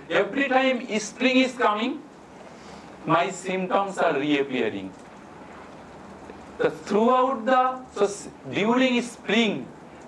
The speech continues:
a snake generally, gradually, gradually waking. If you observe the snake bite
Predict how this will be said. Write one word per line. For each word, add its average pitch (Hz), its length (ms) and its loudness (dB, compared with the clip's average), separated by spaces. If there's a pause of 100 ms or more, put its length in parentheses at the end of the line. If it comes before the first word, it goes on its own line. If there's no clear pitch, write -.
a 160 140 2
snake 190 440 0
generally, 185 360 0
gradually, 175 380 2
gradually 165 560 2
waking. 104 500 -4 (4000)
If 214 220 2
you 262 180 4
observe 240 500 4
the 247 180 6
snake 226 480 2
bite 190 360 4